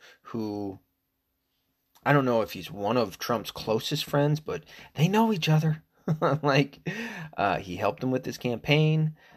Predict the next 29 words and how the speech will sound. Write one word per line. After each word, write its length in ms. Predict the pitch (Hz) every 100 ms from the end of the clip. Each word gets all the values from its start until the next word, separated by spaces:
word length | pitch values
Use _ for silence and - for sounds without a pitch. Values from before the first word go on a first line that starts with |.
| - -
Um, 640 | 87 85 82 80 76 80 - _ _
he 440 | - 95 101 98
was 580 | 95 87 87 82 - - -
one 260 | 101 104
of 120 | 98
his 200 | 101 90
most 240 | 98 90 -
trusted, 640 | 107 87 - 92 80 - -
uh, 540 | 95 87 82 80 - - - -
advisors 680 | 90 95 101 127 156 160 -
at 100 | 123
one 200 | 131 135
point. 400 | - 143 143 - _ - - - - - _ _ _ -
Um, 1000 | 117 113 110 107 107 101 104 98 98 - _ _
it's 160 | 113 -
hard 320 | 120 127 147
for 140 | 156
me 100 | 135
to 80 | 123
believe 320 | 113 104 104
that 120 | 87 -
Trump 180 | 107
doesn't 260 | 101 101 98
know 120 | 95
who 80 | 92
the 80 | 82
Proud 240 | 95 87
Boys 240 | 87 85 -
is. 240 | -